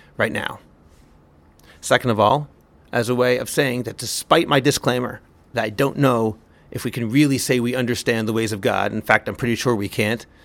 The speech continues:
I still want to say that we have tremendous thanks to Hashem for the fact that things have worked out the way they have. Despite the difficulties, we are very, very fortunate.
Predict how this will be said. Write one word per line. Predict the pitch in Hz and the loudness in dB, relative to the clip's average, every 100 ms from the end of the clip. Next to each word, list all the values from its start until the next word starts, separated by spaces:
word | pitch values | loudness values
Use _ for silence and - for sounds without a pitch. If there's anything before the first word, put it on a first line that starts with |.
| - _ _ _ _ _ _ _ _ - | -20 _ _ _ _ _ _ _ _ -10
I | |
still | 101 - 151 | -4 4 4
want | 127 | 4
to | 113 | 0
say | - 117 104 | 2 2 2
that | 104 - _ - | 0 -4 _ -6
we | 113 | -6
have | |
tremendous | - 120 117 131 113 | -4 -2 0 0 -2
thanks | - 117 107 | -2 -2 -2
to | - | -4
Hashem | 113 - 120 110 107 _ _ _ _ _ - | -6 -2 -4 -4 -8 _ _ _ _ _ -10
for | 110 | -8
the | 104 | -2
fact | - 110 - | 2 2 0
that | - | -4
things | 107 104 | -4 -2
have | 101 | -2
worked | 104 - | -2 0
out | 107 - | 0 0
the | 107 | -2
way | 107 | 0
they | 104 | 0
have. | 107 104 98 - - | 2 0 -2 -8 -10
Despite | 101 - 147 156 | -8 2 2 2
the | 117 | 0
difficulties, | 135 123 101 101 110 113 - - _ _ _ _ | 0 0 -4 -6 -8 -12 -16 -20 _ _ _ _
we | 107 | -4
are | 107 | -2
very, | 95 113 107 | 2 4 4
very | 101 101 | 0 -2
fortunate. | - 101 - - | -4 -6 -8 -14